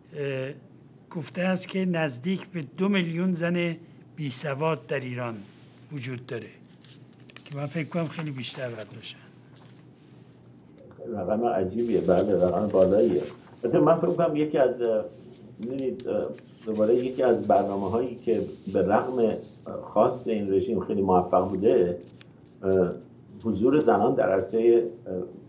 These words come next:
Speaker 2: آموزش و پرورش. یعنی من فکر می‌کنم، اه، اینها در عین اینکه می‌خواستن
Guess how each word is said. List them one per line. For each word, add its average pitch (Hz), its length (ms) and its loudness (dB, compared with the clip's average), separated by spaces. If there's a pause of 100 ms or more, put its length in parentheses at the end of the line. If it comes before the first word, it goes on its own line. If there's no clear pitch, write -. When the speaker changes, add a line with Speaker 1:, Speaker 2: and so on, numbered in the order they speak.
Speaker 2:
آموزش 104 460 -2
و - 20 -6
پرورش. 101 460 2
یعنی 90 140 -2
من 107 100 0
فکر 113 140 -4
می‌کنم، 113 380 2 (480)
اه، 92 220 0 (120)
اینها 101 300 2
در 98 220 4 (220)
عین 113 180 0
اینکه 107 240 -2
می‌خواستن 95 600 0